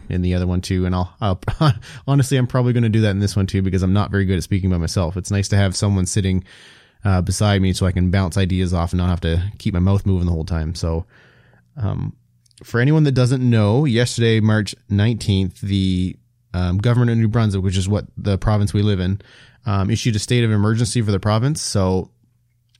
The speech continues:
um, there was a bunch of recommendations that the government was giving people, like, all week, saying, you know, "If you don't have to go out, don't go out unless it's for essential things like, you know, like critical care or groceries or stuff like that."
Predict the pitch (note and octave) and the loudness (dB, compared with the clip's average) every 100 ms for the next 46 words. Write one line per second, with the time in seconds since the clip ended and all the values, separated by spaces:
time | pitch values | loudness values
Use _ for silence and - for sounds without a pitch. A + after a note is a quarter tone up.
0 | - - G2 F#2+ F#2+ F#2 F2+ A2 G2+ C3 | -12 -6 -4 -2 -2 -2 -2 -2 0 -2
1 | B2+ D3 C#3 C#3 A#2+ A2 A#2 C3 B2 A#2 | 0 -2 0 0 2 0 0 0 0 0
2 | G#2 G2 A2 A2+ G#2+ G#2 A2+ A#2 A#2 A#2 | -2 0 0 0 0 0 2 2 2 0
3 | G#2+ F#2+ G2 F#2 A2 A2 A#2 B2+ - A2 | -4 -4 -4 0 0 2 0 -2 -2 0
4 | G2+ G2+ G2 F#2 F#2+ - - - - _ | 2 2 2 0 -2 -8 -20 -20 -20 _
5 | - A#2 G2+ - G#2+ G#2 A2+ A#2+ A2+ A2+ | -8 -4 -4 0 0 2 2 2 0 0
6 | A#2 A#2 A2+ A2 G#2+ G2+ A2+ A#2+ A#2+ - | 2 2 2 0 2 2 2 2 0 -2
7 | G#2+ G2+ - - - F#2 - A#2+ A#2+ G#2 | -2 0 -2 -8 -2 -2 0 0 0 -2
8 | A#2+ A#2+ A2 G#2 F2+ F2 G2 - G2+ F2+ | 0 2 2 2 0 0 -4 0 0 0
9 | E2+ E2+ B2 A2+ A2+ - A2+ A2 G#2+ G#2 | 0 -2 -2 0 -2 -2 -2 0 2 2
10 | G#2+ F2+ F#2+ F#2 F2+ F2 A#2 A2+ - A#2 | 0 0 0 0 -2 0 0 0 0 0
11 | G#2+ G#2+ G2+ F#2+ F2 - G#2 G2+ G2+ F#2+ | 2 2 2 0 -2 -2 -2 -2 0 -2